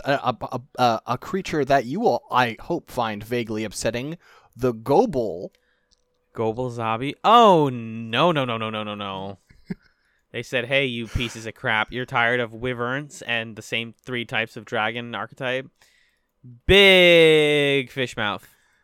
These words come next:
Speaker 1: It's a big porcupine anglerfish man.
Speaker 2: Oh, I hate it. I mean, I love it, but I hate it. It's underwater.
Speaker 1: Yeah.
Speaker 2: M H three, they added underwater stuff.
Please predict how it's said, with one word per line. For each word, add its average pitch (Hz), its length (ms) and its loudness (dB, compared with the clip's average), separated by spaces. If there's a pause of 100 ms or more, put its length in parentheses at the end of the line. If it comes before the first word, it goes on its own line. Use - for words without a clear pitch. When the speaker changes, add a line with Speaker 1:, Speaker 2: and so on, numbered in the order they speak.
(580)
Speaker 1:
It's - 180 -10
a 139 60 0
big 151 500 -2
porcupine 151 680 -4
anglerfish 127 720 -6
man. 90 400 -12 (1160)
Speaker 2:
Oh, 127 140 -6
I 135 120 0
hate 110 340 -8
it. - 140 -16 (420)
I 143 80 0
mean, 160 100 0
I 135 80 2
love 135 300 0
it, 110 80 -8
but 113 100 -6
I 131 80 0
hate 147 560 -4
it. 104 160 -4 (100)
It's 175 200 -2
underwater. 196 600 0
Speaker 1:
Yeah. 135 240 0
Speaker 2:
M 156 220 -4
H 190 200 -8
three, 247 200 -8
they 120 140 -2
added 131 180 -2
underwater 147 460 -8
stuff. 85 260 -10